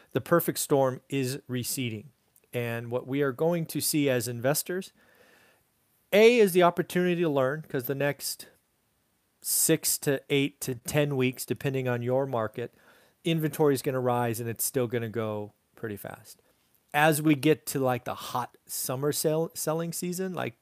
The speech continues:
July, August, right, when the weather's warm, that's when I think inventory starts to get back to balanced in some markets, but not all. Some markets are just growing population, millennials,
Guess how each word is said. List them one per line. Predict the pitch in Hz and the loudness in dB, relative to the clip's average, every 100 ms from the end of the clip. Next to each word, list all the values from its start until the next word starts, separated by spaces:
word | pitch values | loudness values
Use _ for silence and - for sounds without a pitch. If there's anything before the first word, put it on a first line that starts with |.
| - | -10
July, | 127 120 123 135 131 | -6 -4 -2 -2 -4
August, | - 131 175 170 | -2 -2 -2 -6
right, | 139 127 | -6 -6
when | 117 | -8
the | 117 | -6
weather's | 110 131 151 147 | -2 -2 -2 -4
warm, | 151 175 202 - _ - - _ _ - | -4 -4 -6 -12 _ -20 -20 _ _ -4
that's | 180 - | -2 0
when | 208 | 0
I | 190 | 2
think | 175 156 | 0 -2
inventory | 147 156 151 160 143 | -4 -2 -2 0 0
starts | 131 143 135 - | 0 -4 -6 -8
to | 135 | -8
get | 123 131 - | -2 -2 -2
back | - 123 123 - | -4 -2 -2 -8
to | 127 | -10
balanced | 107 - 117 127 135 - - | -8 -2 -2 -2 -4 -8 -8
in | 120 117 113 - | -10 -8 -12 -12
some | - - 143 | -6 -2 -2
markets, | 151 143 - - - | 0 -2 -2 -10 -8
but | - 151 | -2 0
not | 147 151 | 4 4
all. | 127 107 143 _ _ - | 2 -4 -6 _ _ -10
Some | 139 139 | -6 0
markets | 139 127 139 - | 0 0 -4 -4
are | 123 | -2
just | 127 - | -4 -6
growing | 113 117 120 120 | -6 -4 -4 -6
population, | - 117 117 113 113 - 120 113 | -4 -4 -4 -4 -4 -6 -10 -8
millennials, | 110 110 113 117 113 104 | -6 -4 -4 -4 -6 -8